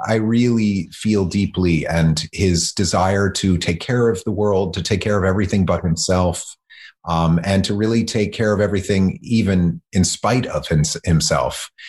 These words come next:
Um, and that is a, a character I know in myself. Uh, it's, I think it's a character. It's a fascinating thing about Reuben is how many people along this ride that I worked with had Reuben inside of them.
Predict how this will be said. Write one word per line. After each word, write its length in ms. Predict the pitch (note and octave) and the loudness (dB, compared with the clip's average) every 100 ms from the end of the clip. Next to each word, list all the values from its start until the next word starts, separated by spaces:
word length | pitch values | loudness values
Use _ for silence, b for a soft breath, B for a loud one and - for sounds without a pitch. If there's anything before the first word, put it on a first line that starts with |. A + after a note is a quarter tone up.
| B _ | B _
Um, 460 | F2+ F2 F2 F2 - _ - | -2 2 2 0 -4 _ -4
and 260 | G2+ F#2 F2+ | 0 2 0
that 380 | A2 A2 A#2+ - | 0 0 -2 -2
is 340 | A2 F#2 - - | -2 0 -4 -2
a, 480 | G2 F#2 F2 E2 - _ - | 0 2 2 -2 -6 _ -6
a 80 | G#2 | -4
character 480 | A#2+ A2+ G#2+ F#2 | 0 0 0 -2
I 140 | D#2+ G2 | 0 2
know 240 | G2 G2+ | 2 2
in 100 | G2+ | 2
myself. 800 | F#2 F#2 G#2+ A#2 A2 B2+ - - _ - | 2 0 -2 0 0 -2 -6 -16 _ -6
Uh, 440 | E2+ E2 D2+ D2 - | -2 0 0 -2 -4
it's, 460 | F#2+ F2 - - - G2 | 0 0 0 -4 -4 -4
I 80 | F#2 | -2
think 240 | A#2+ A2+ | 0 0
it's 120 | - | 0
a 60 | G2+ | -4
character. 380 | - B2 B2 G#2+ | -2 0 2 0
It's 140 | - | -2
a 40 | - | -4
fascinating 560 | A#2 C#3 C3+ A#2 G2 | -2 -2 0 0 0
thing 140 | F#2 F#2+ | 0 0
about 220 | E2+ E2 | 2 0
Reuben 320 | F#2 G#2+ G2+ | 0 0 0
is 80 | E2 | -2
how 240 | - - A2 | -4 -4 0
many 280 | A2+ G#2+ G2+ | 2 2 0
people 380 | - G2+ F#2+ D#2+ | 0 -2 0 0
along 400 | D2+ E2+ G#2 F2+ | 0 2 2 0
this 180 | D#2+ | -2
ride 520 | D#2+ E2+ E2 E2 D#2 C#2 | -2 0 2 0 0 -2
that 100 | - | -2
I 80 | D#2+ | -4
worked 420 | D2 F2+ F#2+ - | -2 0 0 -2
with 240 | D#2+ D#2 - B B B B | -4 -4 -8 B B B B
had 180 | - G2 | -4 -2
Reuben 400 | F2 G2+ G2+ F2 | 0 2 2 2
inside 440 | E2+ D#2+ D#2+ D#2+ E2+ | 2 0 -2 0 0
of 80 | |
them. 340 | D#2+ D2 - | 0 -2 -4